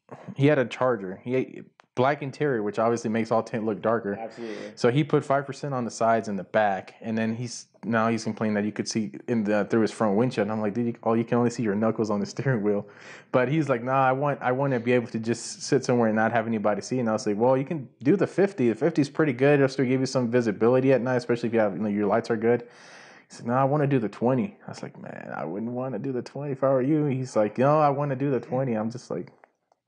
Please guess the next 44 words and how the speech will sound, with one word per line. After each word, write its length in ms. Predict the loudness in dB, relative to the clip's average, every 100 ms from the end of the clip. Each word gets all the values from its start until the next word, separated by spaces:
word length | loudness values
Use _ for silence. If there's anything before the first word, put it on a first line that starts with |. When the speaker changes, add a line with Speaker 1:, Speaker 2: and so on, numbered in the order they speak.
| _ _ _ _ _ _ _ -8
Speaker 2:
You 100 | -4
did 160 | -4
it. 100 | -4 -8 -20 -4
Speaker 1:
"All 160 | 0 2
right." 340 | 4 2 2
Yeah, 260 | 4 4 4
I, 160 | 2
I 120 | 0 2
was, 240 | 0 0
I 100 | 2
wasn't 280 | 2 0 0
too 140 | -2
comfortable 480 | 0 0 0 0 2
doing 300 | 2 2 2
it, 160 | 0 -4 -8 0
but, 500 | 4 4 2 -2 -6
you 100 | -4
know, 320 | -2 -2 -4 -12 _ _ -16
he 100 | -4
seemed 220 | 0 4
like 160 | 2 2
he 60 |
knew 160 | 0 2
what 100 | 4
he 60 | 2
was 120 | 0
doing. 340 | 0 2 0 -2
He 240 | -8 -6
was, 160 | -6 -4
since 240 | -4 -2
he 120 | -2
was, 180 | 0 0
like, 320 | 0 0 -2
you 60 | -4
know, 100 | -4
somebody, 400 | -4 0 0 0 -4
I 80 | -6
think 200 | -4 -6
he 60 |
was 120 | -8
a 40 | -10
police 360 | -6 -4 -4
officer, 420 | -8 -10 -10 -8 -6
so, 360 | -2 -2 -4